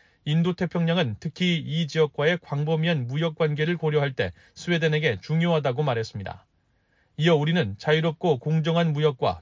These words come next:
규칙에 기반한 국제 질서, 열린 해상 교통로 촉진을 포함한 많은 도전 과제를 공유하고 있다면서 우리가 유럽연합 이유의 인도태평양 전략에 따라 이유 관여 확대를 지원하는 것은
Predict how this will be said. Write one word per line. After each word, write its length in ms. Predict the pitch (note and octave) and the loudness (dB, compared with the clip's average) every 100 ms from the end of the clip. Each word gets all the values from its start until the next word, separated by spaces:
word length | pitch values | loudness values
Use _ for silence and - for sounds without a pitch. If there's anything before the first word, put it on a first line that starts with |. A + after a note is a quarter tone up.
| - | -8
규칙에 380 | D#3+ - E3 D#3 | -8 -4 -2 0
기반한 340 | D3+ D#3 D3 | 0 0 0
국제 340 | A#2+ D3 - D#3 | -4 -6 -4 -4
질서, 380 | C3 - F2+ - _ _ - | -4 -6 -8 -10 _ _ -2
열린 320 | C#3+ E3+ G#2 | 0 0 0
해상 460 | - E3+ F3+ F3 | 0 2 2 2
교통로 520 | D3+ D3+ - D#3 E3+ E3+ | 0 -4 -2 0 0 -2
촉진을 420 | - - F#3 F3 | -8 -4 -2 0
포함한 400 | - D#3 C3 G#2+ - _ | 2 2 2 -4 -8 _
많은 340 | C#3+ D#3 F3 | 2 4 2
도전 340 | D#3 D3+ E3 D#3 | 0 0 2 2
과제를 340 | D3+ D#3+ D3 | 2 4 0
공유하고 540 | A#2+ D#3 E3+ F3+ D#3+ D3+ | 0 0 2 2 0 -2
있다면서 560 | - C#3 C#3 B2 F2+ - _ _ | -2 -2 -2 -4 -6 -10 _ _
우리가 400 | C#3+ D3+ C#3+ G#2 | -2 2 2 2
유럽연합 640 | C3+ D#3+ E3+ E3 F3 E3 | 0 2 2 2 2 0
이유의 400 | C3 D#3 E3 G2+ - | -2 0 0 0 -4
인도태평양 880 | D3 D#3+ E3+ F3+ F3+ - E3+ E3+ F3+ | -2 0 0 -2 -4 -2 0 0 0
전략에 460 | D3+ D3 D3+ D3+ D#3 | -2 -2 0 0 0
따라 340 | C#3+ C#3 F#2+ - - _ | 0 -2 -2 -6 -20 _
이유 320 | D3 D#3+ E3 | -2 0 0
관여 360 | A#2+ - C#3+ E3+ | -2 -4 0 0
확대를 480 | E3 C#3+ D#3 F3+ D3+ | 0 -2 -2 0 -2
지원하는 440 | - D#3+ D#3 D3 | -2 0 0 -2
것은 360 | C3+ B2+ G#2+ | -4 -4 -6